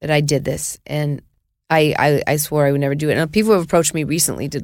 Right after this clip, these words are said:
like, "Will you do that?" I was like, "I never wanna do that again." But then I have girlfriends who do it,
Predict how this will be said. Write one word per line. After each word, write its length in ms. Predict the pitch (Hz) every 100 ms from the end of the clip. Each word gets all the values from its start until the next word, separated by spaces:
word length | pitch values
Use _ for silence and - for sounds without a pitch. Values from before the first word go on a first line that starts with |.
| -
like, 200 | 123 -
"Will 100 | 143
you 120 | 139
do 140 | 139
that?" 120 | 143 151
I 40 |
was 100 | 156
like, 140 | 175
"I 140 | 107 175
never 380 | 196 196 196 202
wanna 280 | 175 -
do 120 | - -
that 120 | 117
again." 200 | 180 185
But 160 | 208 196
then 120 | 247
I 140 | 262
have 400 | 262 247 214 202
girlfriends 400 | 208 208 208 202
who 60 | 190
do 220 | 165 180
it, 100 | 202